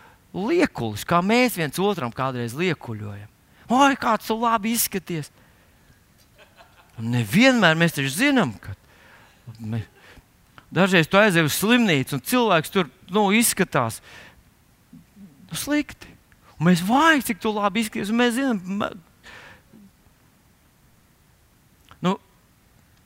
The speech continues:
es vienkārši saprotu, ka Jēzus nav tāds, kurš sacīs vienkārši kaut ko muļķīgi, lai tik tu labi jūties.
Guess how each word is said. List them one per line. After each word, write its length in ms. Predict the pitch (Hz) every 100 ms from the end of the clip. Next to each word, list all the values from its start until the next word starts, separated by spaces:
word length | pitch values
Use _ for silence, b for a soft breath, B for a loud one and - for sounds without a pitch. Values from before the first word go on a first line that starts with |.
| _ _ _ -
es 180 | 156 156
vienkārši 400 | 226 196 156 -
saprotu, 400 | 196 175 156 -
ka 80 | 147
Jēzus 640 | 156 180 180 160 160 - b b b b b -
nav 480 | 160 202 208 170 120 -
tāds, 540 | 110 98 85 - - - _ _ _ _ _ _ _
kurš 220 | 117 -
sacīs 400 | 180 - 147 131
vienkārši 400 | 240 262 202 165
kaut 240 | - 160 139
ko 140 | 160
muļķīgi, 480 | 151 185 196 143 131
lai 140 | 139 135
tik 160 | 139
tu 140 | - 143
labi 320 | 147 135 131 151
jūties. 500 | 131 - 92 92